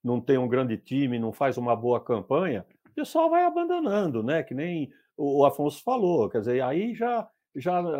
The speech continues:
já passou aquela, aquele momento de glória, os jogadores são vendidos, você já não tem um time da mesma categoria do que a gente tinha, o torcedor já não pa-, passa a não ir no jogo, vai um ou outro,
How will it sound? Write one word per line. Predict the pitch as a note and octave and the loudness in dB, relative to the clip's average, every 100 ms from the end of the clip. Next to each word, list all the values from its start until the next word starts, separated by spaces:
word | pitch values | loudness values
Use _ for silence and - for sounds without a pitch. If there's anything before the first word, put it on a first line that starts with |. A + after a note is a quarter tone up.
| D3 C#3+ C3 | -4 -8 -6
já | C3+ | -2
passou | D#3+ F#3 - - G3 G3+ | -2 -2 -2 6 8 8
aquela, | C#3 - C#3 C3 A2+ F#2 | 6 4 2 2 2 -6
aquele | - C#3 | -6 -4
momento | C#3+ C3+ C3+ C3+ | 0 0 0 -2
de | C#3 | -6
glória, | F#3 E3 E3+ E3 C3+ | 2 4 6 4 2
os | |
jogadores | C3+ C#3+ C#3 D3 - - | 0 0 -2 -2 -6 -8
são | C#3+ C#3 | -6 -4
vendidos, | C#3+ D#3 C#3+ E3+ E3 B2+ A2+ - _ _ | -4 -4 -4 -2 -2 -4 -8 -10 _ _
você | C3 B2+ C#3 | -2 0 0
já | C#3+ | 0
não | D3+ | -2
tem | C#3 D3+ D3 | -2 -2 -2
um | C3+ | -4
time | - C#3 C#3+ C3 | -6 -4 0 0
da | G2+ B2+ | 0 0
mesma | B2 C3+ A#2+ B2+ G#2+ - _ _ - | 2 -2 -2 -2 -2 -4 _ _ -2
categoria | B2+ - A#2+ B2 B2+ A#2+ | 0 0 2 2 4 0
do | A#2 | -2
que | B2 | -2
a | A#2+ | -2
gente | A2+ A#2 F3 | -2 -8 -10
tinha, | - E3 E3 D3 C3 - _ _ - | -6 -4 -2 -2 -4 -8 _ _ -4
o | C#3+ | 0
torcedor | D3+ C#3 D3+ A#2 C#3 C#3 | 4 4 4 4 6 6
já | B2 C3 | 4 0
não | C3 B2+ _ | -2 -8 _
pa-, | C3+ | -6
passa | - C3+ B2+ | 0 0 0
a | C3 | -2
não | B2+ | 0
ir | B2+ | -2
no | C3 D#3 | -2 2
jogo, | F#3+ F3 E3 C3 | 4 4 4 2
vai | A2+ B2+ | 0 0
um | C3 | 0
ou | C3 | 2
outro, | C3+ F3+ E3+ - | 2 4 2 -2